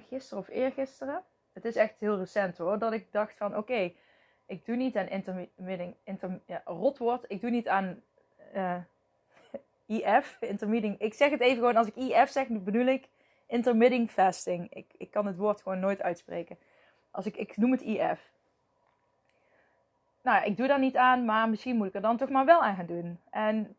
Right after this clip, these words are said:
toen ben ik eergisteren de regeltjes gaan opzoeken. Want ik dacht, nou ja, ik vind het altijd wel interessant om uit te proberen hoe dat dan, wat het dan doet met je lichaam en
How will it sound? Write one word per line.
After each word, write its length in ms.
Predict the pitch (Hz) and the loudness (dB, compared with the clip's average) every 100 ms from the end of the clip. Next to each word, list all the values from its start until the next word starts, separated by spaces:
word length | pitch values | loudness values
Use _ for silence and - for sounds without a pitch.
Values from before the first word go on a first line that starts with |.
| _ | _
toen 160 | 240 214 | -2 2
ben 180 | 202 | 2
ik 180 | 196 196 | 2 -2
eergisteren 720 | - 196 202 202 202 - 196 | -6 -4 -4 -4 -10 -6 -4
de 140 | 185 175 | 0 0
regeltjes 500 | 175 233 240 233 208 | 2 0 0 -6 -6
gaan 160 | 208 | -4
opzoeken. 640 | 202 208 233 214 202 196 202 _ | -4 -6 -6 -4 0 -2 -4 _
Want 140 | - 240 | -10 -8
ik 100 | - | 2
dacht, 180 | 226 220 | 2 2
nou 120 | 196 | -4
ja, 60 | |
ik 100 | 175 - | -4 -6
vind 120 | 208 | -4
het 40 | |
altijd 140 | 196 185 | -4 -2
wel 100 | 185 | -4
interessant 420 | 190 - 202 196 | -4 -2 -2 -2
om 200 | 185 175 _ _ _ | -6 -10 _ _ _
uit 200 | - 262 | 8 8
te 120 | 277 - | 8 2
proberen 520 | 240 208 226 220 208 | 0 4 4 2 0
hoe 140 | 208 | 0
dat 200 | 202 196 | -2 -2
dan, 360 | 196 190 185 110 _ _ _ | -2 -2 -4 -12 _ _ _
wat 180 | - 208 | -6 -4
het 140 | 202 180 | -2 0
dan 180 | 185 | 0
doet 160 | 190 226 | 0 -2
met 160 | 214 202 | -2 -2
je 80 | |
lichaam 460 | 190 202 214 196 202 | -2 0 2 2 2
en 260 | 185 185 | -2 -6